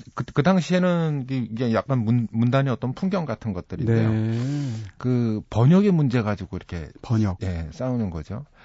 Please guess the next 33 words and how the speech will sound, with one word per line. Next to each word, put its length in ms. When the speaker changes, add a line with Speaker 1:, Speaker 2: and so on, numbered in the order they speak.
Speaker 1:
그 120
당-, 180
지금도 440
락강의 800
글들은 440
번역이 320
안 120
되잖아요. 460
Speaker 2:
네. 300
Speaker 1:
아, 60
그 240
번역된 420
게 80
한 180
권인가? 460
뭐 160
이렇게밖에 400
Speaker 2:
그래요? 220
Speaker 1:
안 140
돼요. 300
예. 40
Speaker 2:
네. 600
Speaker 1:
근데 160
그거를 420
가지고 520
이제 300
그 140
모 560
그 120
출판사 580
편집자하고 920
Speaker 2:
네. 220
Speaker 1:
그다음에 520